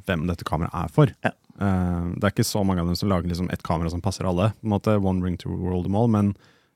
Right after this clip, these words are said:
Speaker 1: eh, de sier sånn, "Dette kameraet er for denne personen."
Speaker 2: Mm.
Speaker 1: Hvis du skal gjøre sånne ting, så er dette kameraet riktig for deg, og hvis ikke, så er dette andre modellen.
Speaker 2: Mm.
Speaker 1: Eh, riktig for deg.
Speaker 2: Men det har jo også litt med pris å gjøre, tror jeg, fordi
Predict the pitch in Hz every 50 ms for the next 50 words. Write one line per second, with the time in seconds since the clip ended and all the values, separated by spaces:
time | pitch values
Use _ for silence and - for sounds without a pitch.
0 | _ - 101 101 98 95 92 90 95 98 - 98 98 85 87 87 92 98 - -
1 | - - - 90 90 98 95 - - - - 92 92 95 90 80 76 - - 95
2 | 90 85 101 110 98 - - 117 98 87 - - - - 95 98 - - 101 92
3 | - - 101 95 87 87 95 - - 98 87 80 - 101 101 95 - 95 92 90
4 | - - - 98 92 92 92 90 - - 95 - 101 110 123 131 123 107 95 95
5 | 90 - 95 95 - 104 107 101 - 101 101 98 95 101 95 92 - - - 98
6 | 95 80 80 85 82 85 85 - _ _ _ _ _ - 104 92 87 85 80 80
7 | 85 90 - _ _ _ - - 107 98 95 101 113 - _ _ _ - - -
8 | - - - - - 90 - - - - 87 82 - - - _ _ _ - -
9 | - - - - - - 135 139 131 123 110 107 - - 180 131 - 113 120 -
10 | - - - - - - 110 107 131 175 180 233 208 113 107 - 120 113 110 107
11 | 110 110 110 110 110 113 -